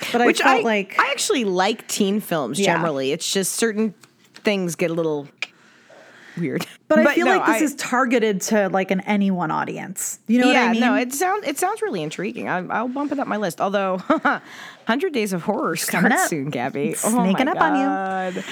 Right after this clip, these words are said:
Speaker 2: I actually have a poll going right now on, uh, on Twitter and Facebook in the Facebook group about what I should kick off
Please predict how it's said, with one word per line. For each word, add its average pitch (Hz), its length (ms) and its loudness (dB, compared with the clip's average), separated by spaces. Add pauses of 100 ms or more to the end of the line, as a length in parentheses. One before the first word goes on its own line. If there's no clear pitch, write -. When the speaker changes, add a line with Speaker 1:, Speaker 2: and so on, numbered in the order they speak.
(160)
Speaker 2:
I 214 60 2
actually 349 200 0
have 381 120 0
a 247 60 -2
poll 233 400 -2
going 180 320 -2
right 165 220 -2
now 160 460 -2
on, 165 380 -2
uh, 156 400 -4
on 165 400 -4
Twitter 175 260 -4
and 160 100 -6
Facebook 160 420 -6
in 143 60 -8
the 147 80 -12
Facebook 156 320 -8
group - 260 -12
about 143 180 -6
what 156 140 -6
I 147 80 -8
should 160 260 -10
kick 160 280 -10
off 139 500 -8